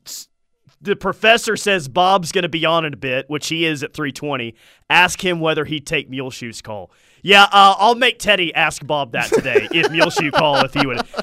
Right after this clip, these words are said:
Speaker 1: Now, now Teddy will find a way to not ask Bob that today. He will get scared and not ask the question, but I'll, I'll try to, I'll try to get Teddy to ask him that.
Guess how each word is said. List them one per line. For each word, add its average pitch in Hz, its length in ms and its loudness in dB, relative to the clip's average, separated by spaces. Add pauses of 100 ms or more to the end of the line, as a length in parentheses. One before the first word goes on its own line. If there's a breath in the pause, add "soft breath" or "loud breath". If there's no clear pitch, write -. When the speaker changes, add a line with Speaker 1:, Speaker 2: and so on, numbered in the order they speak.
Speaker 1:
Now, 190 260 4
now 214 140 4
Teddy 254 320 2
will 220 80 2
find 220 320 2
a 202 40 4
way 202 220 2
to 185 160 -2
not 160 380 2
ask 202 420 0
Bob 202 300 4
that 208 220 2
today. 208 520 2
He 185 160 0
will 175 140 0
get 170 160 -4
scared 180 360 0
and 175 80 -4
not 170 200 2
ask 170 180 0
the 165 80 -8
question, 180 500 -4 (320 soft breath)
but 165 220 2
I'll, 170 260 2
I'll 170 200 2
try 180 340 4
to, 160 260 -2
I'll 160 120 0
try 175 200 0
to 160 60 -2
get 151 160 -8
Teddy 143 220 -4
to 127 120 -10
ask 117 240 -6
him 101 120 -14
that. 95 220 -14